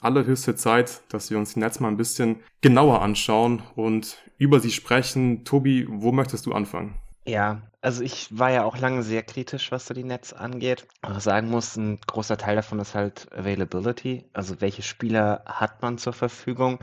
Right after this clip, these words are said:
Speaker 2: Das ist vielleicht ein bisschen gemein gegenüber Steve Nash, weil der halt wirklich, ich glaub, während seiner gesamten Tenure bei dem Team irgendwie niemals einen so fitten Kader hatte,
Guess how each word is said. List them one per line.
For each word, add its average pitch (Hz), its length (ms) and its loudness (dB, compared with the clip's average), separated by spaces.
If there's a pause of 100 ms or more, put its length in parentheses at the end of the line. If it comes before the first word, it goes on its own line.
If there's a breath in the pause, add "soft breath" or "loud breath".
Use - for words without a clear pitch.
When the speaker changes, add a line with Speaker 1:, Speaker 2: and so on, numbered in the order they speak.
(180 loud breath)
Speaker 2:
Das 107 140 -12
ist 107 120 -8
vielleicht 104 240 0
ein 104 80 -6
bisschen 110 600 -2 (200)
gemein 101 540 0
gegenüber 104 380 -2
Steve - 400 -8
Nash, 101 460 -6
weil 85 540 0
der 92 220 -4
halt 98 240 -8
wirklich, - 280 -20
ich - 120 -16
glaub, 98 220 -4
während 101 180 0
seiner 101 240 0
gesamten 107 540 -2
Tenure 110 380 0
bei 95 100 0
dem 98 140 -6
Team 110 320 -4
irgendwie 104 300 -6
niemals 117 760 -2
einen 107 80 -6
so 117 140 -4
fitten - 340 -12
Kader 107 460 2
hatte, 107 300 -6